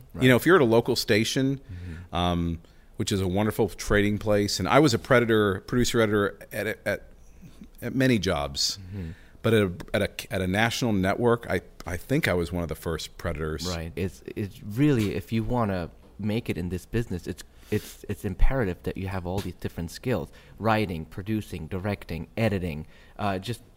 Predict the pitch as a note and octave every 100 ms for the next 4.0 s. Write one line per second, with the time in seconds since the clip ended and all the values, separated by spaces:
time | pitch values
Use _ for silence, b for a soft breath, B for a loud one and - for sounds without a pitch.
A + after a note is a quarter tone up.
0 | - - - - - G#2+ C3 A#2+ G#2+ G#2
1 | - A2+ C3+ A#2+ A2+ - G#2+ - G#2+ B2
2 | B2+ G#2 F2+ - F#2 - D3 A#2+ A2+ G#2+
3 | G2 G2 F#2 G2+ - F2 E2+ E2 B2